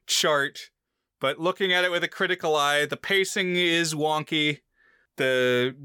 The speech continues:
gags, there's a lot of gags, and you're gonna feel differently about different gags. Some I really like,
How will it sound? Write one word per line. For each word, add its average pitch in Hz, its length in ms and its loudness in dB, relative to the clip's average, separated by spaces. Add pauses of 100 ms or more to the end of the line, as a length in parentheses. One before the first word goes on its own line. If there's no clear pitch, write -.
(140)
gags, 160 800 0 (380)
there's 185 240 0
a 208 40 0
lot 196 220 2
of 147 80 -6
gags, 120 480 -6 (360)
and 151 200 -2
you're 160 100 0
gonna 175 200 -2
feel 185 260 -2
differently 160 800 0 (240)
about 147 300 -2
different 147 320 -6
gags. 117 520 -4 (680)
Some 170 340 0
I 165 40 2
really 165 300 2
like, 160 520 0